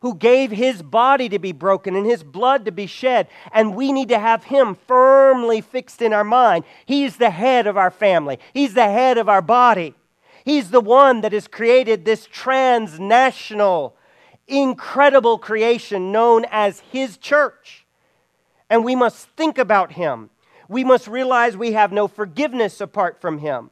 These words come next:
We have no Holy Spirit apart from Him. We have no salvation apart from Him. We have no victory over death apart from Him. We have no creation of a new family apart from Him.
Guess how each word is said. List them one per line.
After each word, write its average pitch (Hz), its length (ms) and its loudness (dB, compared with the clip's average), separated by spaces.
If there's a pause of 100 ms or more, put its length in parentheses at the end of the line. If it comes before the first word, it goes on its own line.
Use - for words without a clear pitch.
(440)
We 247 140 -2
have 240 160 2
no 240 200 2
Holy 240 300 0
Spirit 294 640 -6
apart 208 420 -6
from 175 220 -6
Him. 139 320 -8 (380)
We 262 160 -4
have 254 180 2
no 254 160 4
salvation 247 800 -2
apart 214 340 -2
from 190 160 -8
Him. 185 160 -4 (220)
We 254 140 -4
have 262 180 0
no 262 140 4
victory 262 500 -6
over 254 220 -2
death 269 320 0 (100)
apart 226 380 -4
from 202 180 -6
Him. 190 220 -4 (240)
We 262 180 -2
have 254 240 0
no 247 240 2
creation 262 680 -2
of 247 120 -2
a 254 60 2
new 240 400 -4
family 262 580 0
apart 226 480 -6
from 254 220 -2
Him. 233 320 0